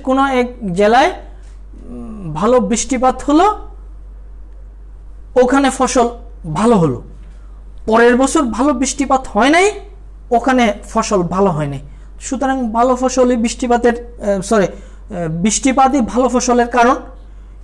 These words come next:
অর্থাৎ ব্যতিরেকী পদ্ধতির মাধ্যমে যে বছর বৃষ্টি হলো সে বছর ভালো ফলন হলো, যে বছর বৃষ্টি ভালো হয় নাই সে বছর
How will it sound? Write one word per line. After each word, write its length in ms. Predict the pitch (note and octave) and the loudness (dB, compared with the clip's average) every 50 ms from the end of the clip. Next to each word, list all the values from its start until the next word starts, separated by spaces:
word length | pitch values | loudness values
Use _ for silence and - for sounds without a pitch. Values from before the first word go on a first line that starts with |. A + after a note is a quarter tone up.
| - - - - - - | -20 -20 -20 -20 -12 -8
অর্থাৎ 380 | - G#3 - D#4 F4 F4+ - C#4+ | -6 -2 2 2 2 0 0 -4
ব্যতিরেকী 540 | A3+ D3 D#3+ B3+ A#3 - D#4 D4+ C#4 D4+ C4+ | -4 0 2 2 4 6 4 6 6 4 4
পদ্ধতির 420 | B3 D4 B3 G#3 B3 G#3 B3 A#3 | 4 4 2 2 2 2 2 2
মাধ্যমে 460 | G#3+ G#3 G3 F#3 G3 F#3+ F#3 F#3+ G3 G3 - - F3 D3+ D3 C#3+ D3 | 2 2 2 2 2 0 0 0 -2 -4 -8 -12 -14 -12 -10 -6 0
যে 180 | D#3+ G3 A3+ A3+ | 2 4 4 4
বছর 320 | A3+ B3+ B3+ - D#4 D#4 | 4 2 2 2 0 0
বৃষ্টি 360 | B3+ A#3+ C4 B3+ - - C#4+ | 0 0 -2 -2 -2 0 0
হলো 300 | C4+ C#4 D#4 D#4+ D#4+ D#4+ | 2 2 4 4 2 2
সে 180 | D4+ - D#4 D4 | 2 2 2 0
বছর 280 | C#4+ C#4 C4 C4+ C4 | 2 0 0 0 0
ভালো 260 | A#3+ G#3 G#3 A3+ B3 A#3 | 0 0 0 2 2 2
ফলন 380 | - - C#4 D4 D4+ C#4+ B3+ | 0 0 2 2 4 4 4
হলো, 300 | B3 C4 D4 F4 G4+ - - - - - - - - | 2 4 4 4 2 2 -2 -6 -8 -10 -10 -8 -4
যে 160 | F3 G3+ G#3+ | -2 -2 0
বছর 260 | A3 G#3 - B3 A#3 | -2 -2 0 0 0
বৃষ্টি 400 | G3 F3+ F3+ G3+ - - - G#3+ | 0 0 -4 -6 -6 -6 -6 -4
ভালো 240 | F#3+ F#3 G3 G#3 G3+ | -2 -2 -2 -2 -2
হয় 200 | F#3+ G3 G#3 A#3+ | -2 -2 -2 0
নাই 180 | C#4+ D#4 F#4 F#4 - - - - - - | 0 0 0 -2 -4 -12 -20 -20 -20 -18
সে 220 | - - - A3 G3+ | -14 -8 -4 -4 -2
বছর 300 | G#3 G3+ G3+ A#3+ D4 | -2 -2 0 0 0